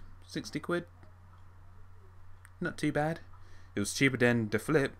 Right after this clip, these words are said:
both of my old Flips, during that time when I got my Flips. And yeah, I think that's all I've got to say on this, really. So,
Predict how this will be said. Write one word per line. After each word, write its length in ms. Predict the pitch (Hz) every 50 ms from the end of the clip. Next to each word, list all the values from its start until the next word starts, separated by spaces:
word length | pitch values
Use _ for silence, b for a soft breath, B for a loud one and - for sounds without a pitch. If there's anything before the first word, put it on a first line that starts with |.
| - - -
both 160 | 123 135 127
of 80 | - 127
my 100 | 110 107
old 160 | 107 104 101
Flips, 520 | - 110 107 85 - - - - - - - - - - - 107
during 240 | - 113 110 107
that 180 | 101 95 - -
time 200 | - 107 101 104
when 100 | 101 98
I 40 | 98
got 140 | - - 92
my 80 | 95
Flips. 400 | - - 131 135 - - - - B B B B B B B B B B B
And 480 | - - 156 175 180 175 180 180 170 - - - - -
yeah, 360 | 127 139 190 247 294 262 104 - - -
I 40 | -
think 360 | - - - 185 180 160 135
that's 180 | - 156 - -
all 100 | 175 165
I've 40 | 165
got 140 | - 156 -
to 40 |
say 120 | - - 226
on 80 | 214
this, 180 | 147 - - -
really. 200 | 143 151 180 185
So, 360 | - - - 175 175 190 208